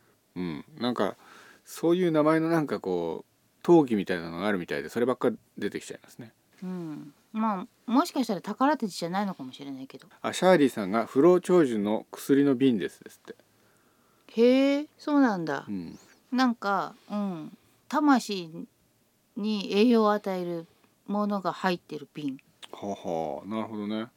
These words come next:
Speaker 1: 持ってて。でも、全部それを持ってるわけじゃなくて、
Speaker 2: うん。
Speaker 1: 置いたりもしてるんじゃないのかな？わかんないけど、
Speaker 2: うん。
Speaker 1: も-、も-、も-、持ち物？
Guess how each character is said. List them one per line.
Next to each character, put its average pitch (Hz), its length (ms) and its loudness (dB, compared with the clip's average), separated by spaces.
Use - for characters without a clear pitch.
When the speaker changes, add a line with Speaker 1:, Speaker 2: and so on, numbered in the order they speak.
Speaker 1:
持 196 360 -8
っ 175 40 -18
て - 180 -18
て。 175 520 -6
で 311 120 0
も、 247 440 2
全 381 220 -2
部 302 80 -2
そ 233 100 -2
れ 220 80 2
を 208 60 0
持 214 140 -2
っ 220 40 -6
て 208 100 0
る 190 100 0
わ 170 100 0
け 175 120 -10
じ 170 60 -10
ゃ 165 40 -8
な 175 140 -10
く - 100 -18
て、 175 640 -6
Speaker 2:
う - 40 -10
ん。 175 40 -2
Speaker 1:
置 196 80 0
い - 20 0
た 349 100 -4
り 330 80 0
も 185 120 0
し - 60 -12
て 214 100 2
る 269 80 4
ん 302 60 8
じ 285 80 6
ゃ 220 80 0
な 202 100 0
い 196 40 -2
の 196 80 -6
か 185 140 -2
な？ 202 260 2
わ 180 80 -4
か 247 140 6
ん 285 40 8
な 262 100 6
い 214 60 2
け 202 120 0
ど、 202 400 0
Speaker 2:
う - 40 -10
ん。 78 320 -10
Speaker 1:
も-、 220 260 4
も-、 202 240 -6
も-、 196 240 -6
持 180 140 -6
ち - 180 -6
物？ 208 420 -4